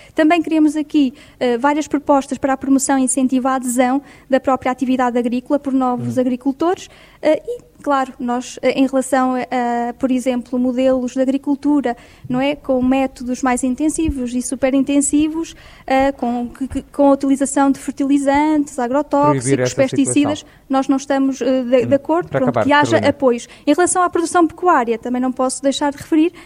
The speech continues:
Speaker 1: que, claro, que nós também, a, a pecuária é responsável pelas grandes emissões, não é? A maior parte das emissões dos gases com efeitos de estufa, portanto,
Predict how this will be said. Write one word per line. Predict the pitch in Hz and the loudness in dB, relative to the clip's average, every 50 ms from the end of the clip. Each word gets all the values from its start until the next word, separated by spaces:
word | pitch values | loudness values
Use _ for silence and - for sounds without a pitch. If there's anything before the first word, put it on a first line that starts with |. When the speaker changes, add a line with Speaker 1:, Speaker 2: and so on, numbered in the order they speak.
| - - - - | -20 -20 -14 -4
Speaker 1:
que, | - 294 320 349 | 0 2 2 2
claro, | 320 - 311 294 269 262 - 269 - | 0 0 0 2 2 2 0 -4 -8
que | - 262 247 240 240 240 247 240 | -4 -2 0 0 0 0 0 -2
nós | 240 247 247 - | -4 -4 -6 -4
também, | - 277 262 254 262 262 277 294 277 247 | -4 -4 -2 -2 0 -2 -2 -2 -2 -4
a, | 226 - - | -4 -6 -6
a | 254 - - 262 | -8 -6 -8 -8
pecuária | - - - - - 285 277 277 262 240 247 | -8 -10 -10 -4 0 2 2 2 2 0 -2
é | 240 247 | -2 -4
responsável | - - - - 277 262 - 302 285 277 262 240 240 240 240 - - - - - | -4 -6 -4 -2 -2 0 0 0 0 0 0 -2 -4 -6 -8 -10 -14 -20 -16 -4
pelas | - 277 269 262 254 247 240 233 240 247 - - - | 0 2 2 2 2 -2 -2 0 -2 -2 -4 -6 -12
grandes | 285 240 240 247 233 269 277 302 294 277 277 | -14 -14 -12 -6 0 2 2 4 4 2 2
emissões, | 262 262 262 254 - 285 277 294 294 | 2 0 0 0 2 2 2 4 2
não | 247 240 | 2 -2
é? | |
A | 240 | -2
maior | 262 262 262 254 | 0 0 0 2
parte | - 269 262 - | 2 0 -2 -2
das | 262 247 269 | -2 0 2
emissões | 262 262 247 - 269 254 247 240 | 2 2 2 2 0 0 -2 -2
dos | - 262 247 240 | -6 -8 -4 -2
gases | 269 269 254 254 - | 0 0 0 -2 -4
com | - 254 | -6 -6
efeitos | 240 240 - 254 247 - - | -4 -4 -4 -4 -6 -8 -10
de | - | -14
estufa, | - - 302 330 349 - 381 359 | -4 0 2 2 2 2 -2 -6
portanto, | - - - - 285 262 247 - | -6 -4 -2 -2 -2 -2 -4 -8